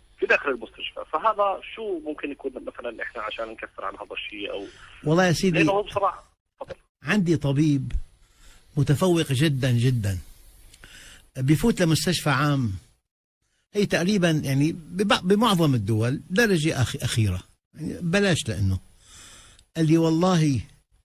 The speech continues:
Speaker 2: أستمع لهالمريض ب-، ب-، باهتمام يفوق حد الخيال، بطلب تخطيط له، تخطيط لدماغه، لقلبه، قال لي: "أنا بحسبي سعادة ما بتنوصف. ما في إلها أجر منوبة لما، م-،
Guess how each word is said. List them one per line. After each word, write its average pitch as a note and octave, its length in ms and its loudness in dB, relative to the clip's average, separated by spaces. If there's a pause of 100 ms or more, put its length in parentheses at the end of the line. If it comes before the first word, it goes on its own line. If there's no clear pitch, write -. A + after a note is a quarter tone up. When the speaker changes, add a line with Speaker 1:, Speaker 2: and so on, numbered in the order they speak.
(300)
Speaker 2:
أستمع F#3+ 460 0
لهالمريض C3+ 680 4 (260)
ب-، C#3+ 240 0
ب-، C#3 380 0
باهتمام E3+ 600 4
يفوق E3 360 0
حد C3+ 200 -2
الخيال، G2 440 -4 (680)
بطلب F3+ 260 2
تخطيط - 560 -2
له، G2+ 260 -4 (440)
تخطيط E3 440 2
لدماغه، A2+ 600 0
لقلبه، A#2 520 0 (720)
قال E3+ 120 4
لي: E3 140 4
"أنا G3+ 140 2
بحسبي F3 420 2
سعادة E3+ 340 2
ما G3+ 100 2
بتنوصف. C3+ 640 -4 (1080)
ما D3 300 0
في G#3+ 180 -2
إلها F3 200 2
أجر E3+ 200 2
منوبة F3 300 2
لما، C3 420 0 (220)
م-، D3 340 2